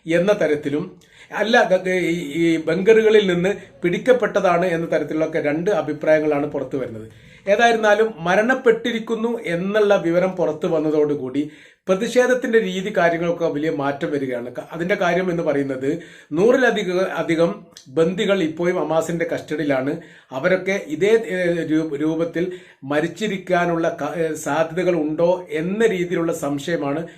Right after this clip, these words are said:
ഇപ്പോൾ ജനിച്ചിരിക്കുന്നത്. അതിനോടനുബന്ധിച്ചുള്ള അന്വേഷണം നടത്തിക്കൊണ്ട് ഇതിന്റെ കാര്യകാരണത്തെക്കുറിച്ച് കൃത്യമായ രീതിയിൽ പഠനം നടത്തുമെന്നും ഇവരെ പോസ്റ്റ്മോർട്ടം ചെയ്തുകൊണ്ട് അതിന്റെ ബന്ധുക്കൾക്ക് മൃതദേഹം വിട്ടുകൊടുക്കുന്ന നടപടിയാണ് ഐ ഡി എഫ് സ്വീകരിക്കുക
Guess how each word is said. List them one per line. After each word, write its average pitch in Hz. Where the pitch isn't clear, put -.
ഇപ്പോൾ 160
ജനിച്ചിരിക്കുന്നത്. 139
അതിനോടനുബന്ധിച്ചുള്ള 202
അന്വേഷണം 185
നടത്തിക്കൊണ്ട് 151
ഇതിന്റെ 208
കാര്യകാരണത്തെക്കുറിച്ച് 165
കൃത്യമായ 175
രീതിയിൽ 160
പഠനം 156
നടത്തുമെന്നും 143
ഇവരെ 175
പോസ്റ്റ്മോർട്ടം 190
ചെയ്തുകൊണ്ട് 160
അതിന്റെ 165
ബന്ധുക്കൾക്ക് 180
മൃതദേഹം 170
വിട്ടുകൊടുക്കുന്ന 160
നടപടിയാണ് 151
ഐ 139
ഡി 143
എഫ് 165
സ്വീകരിക്കുക 147